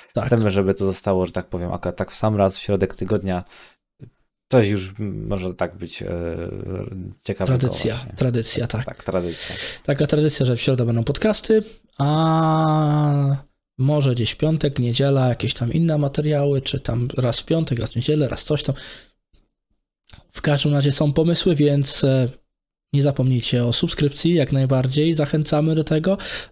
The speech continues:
Speaker 1: bo myślę, że mogą być ciekawe materiały. Taką mamy nadzieję, szczerze mówiąc. Myślę, że mogą
Speaker 2: No,
Speaker 1: się spodobać.
Speaker 2: na pewno, na pewno będą ciekawe materiały, <laughs> zwłaszcza, że, e, takie m-,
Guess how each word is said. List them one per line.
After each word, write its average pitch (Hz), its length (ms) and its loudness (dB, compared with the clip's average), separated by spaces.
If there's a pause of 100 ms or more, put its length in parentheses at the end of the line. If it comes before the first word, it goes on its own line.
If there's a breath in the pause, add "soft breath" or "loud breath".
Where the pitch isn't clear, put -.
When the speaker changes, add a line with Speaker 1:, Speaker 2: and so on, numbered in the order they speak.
Speaker 1:
bo 269 320 2
myślę, 214 420 2
że 143 120 2
mogą 131 340 2
być 120 180 -2
ciekawe 120 360 0
materiały. 113 540 -2
Taką 123 320 -2
mamy 117 600 2
nadzieję, 120 560 2
szczerze 113 260 0
mówiąc. 117 460 -4 (220)
Myślę, 139 200 2
że 139 80 4
mogą 135 140 4
Speaker 2:
No, 117 60 6
Speaker 1:
się - 120 0
spodobać. 117 280 2 (140)
Speaker 2:
na - 40 -2
pewno, 95 180 0
na 101 140 0
pewno 123 220 4
będą 95 200 2
ciekawe 90 380 -2
materiały, 107 440 2
<laughs> 92 40 -4
zwłaszcza, 104 300 0
że, 104 320 0 (260)
e, 104 40 -6
takie 113 580 -4 (1200 loud breath)
m-, 98 100 -10